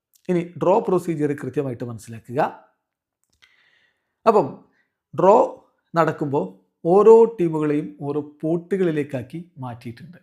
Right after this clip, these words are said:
മുപ്പത്താറ് ടീമുകളെ വ്യത്യസ്ത പോട്ടുകളിലേക്കാക്കി മാറ്റിയിട്ടുണ്ട്. ഡിജിറ്റലി ആണ് ഈ ഒരു ഡ്രോ നടത്തുന്നത്. മുപ്പത്താറ് ടീമുകളെ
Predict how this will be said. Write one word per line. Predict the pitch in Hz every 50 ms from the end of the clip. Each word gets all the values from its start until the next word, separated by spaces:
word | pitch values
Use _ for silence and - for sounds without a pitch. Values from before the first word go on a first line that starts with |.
| _ _ _ _ _ _ _ _ _ _ _ _ _ _ _ _
മുപ്പത്താറ് | 135 127 120 156 147 151 151 151 156 156 151 - -
ടീമുകളെ | 127 120 110 110 120 127 151
വ്യത്യസ്ത | 147 143 135 - - 156 - - - - 247 - _ _ _ _
പോട്ടുകളിലേക്കാക്കി | - 160 170 170 170 180 160 160 151 143 139 135 - 123 120 120 - 175 220 240 - _ _
മാറ്റിയിട്ടുണ്ട്. | 139 131 127 120 - 131 120 117 - 117 104 101 180 254 - _ _ _ _ _ _ _ _ _ _ _ _ _ - 156
ഡിജിറ്റലി | 160 180 175 202 185 190 247 233 214 220 220 - - -
ആണ് | 151 143 143 156 190 - _
ഈ | 143 139
ഒരു | 135 131 135 185 - - _ _ - 139
ഡ്രോ | 131 135 135 131
നടത്തുന്നത്. | 127 117 110 - - - 110 107 104 123 _ _ _ _ _ -
മുപ്പത്താറ് | 147 135 185 180 185 180 175 147 147 120 -
ടീമുകളെ | 131 127 131 131 139 147 170 240